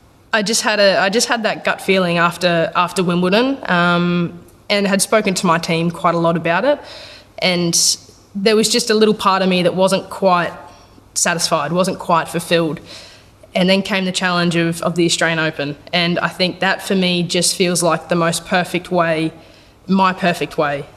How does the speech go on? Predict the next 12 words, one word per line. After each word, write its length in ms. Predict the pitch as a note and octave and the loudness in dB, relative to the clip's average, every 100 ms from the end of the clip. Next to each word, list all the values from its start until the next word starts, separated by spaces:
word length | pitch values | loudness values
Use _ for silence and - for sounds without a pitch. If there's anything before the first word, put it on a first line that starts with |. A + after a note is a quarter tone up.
| - - - | -20 -20 -6
to, 720 | - F#3+ F3+ F3+ F3 E3+ E3+ - - - - | 0 2 2 2 2 0 -4 -12 -20 -20 -4
to 120 | G#3 | 0
celebrate 640 | - F#3+ F#3+ F#3 E3+ D#3+ E3 | 2 2 0 0 2 0 2
what 160 | F3 | 0
an 100 | F3 | 2
amazing 420 | E3+ E3+ E3+ E3+ | 2 2 0 0
journey 320 | E3 E3+ E3 E3 | 0 0 0 0
my 140 | E3 | -2
tennis 300 | E3 E3 D#3+ | 0 -2 -2
career 260 | - E3 D#3+ | -2 -2 0
has 140 | E3 | -2
been. 340 | - E3 D#3+ | -2 -2 -4